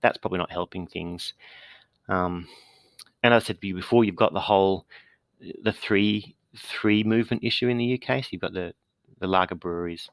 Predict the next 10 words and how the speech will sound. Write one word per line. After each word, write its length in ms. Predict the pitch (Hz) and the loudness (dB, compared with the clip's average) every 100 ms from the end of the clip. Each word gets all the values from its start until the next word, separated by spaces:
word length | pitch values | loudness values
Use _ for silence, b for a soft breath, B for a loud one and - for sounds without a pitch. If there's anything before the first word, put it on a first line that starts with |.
| _ | _
where 100 | 95 | -2
I'm 140 | 92 92 | 0 0
working 260 | 95 101 101 | -4 -4 0
<laughs> 80 | 117 | 2
now. 120 | 139 B B B | 0 B B B
Um, 380 | - 110 101 98 - | 2 4 4 -2 -6
you've 140 | 104 | -2
got 100 | - | 0
the 80 | - | 0
cask 320 | 117 101 - | 4 4 2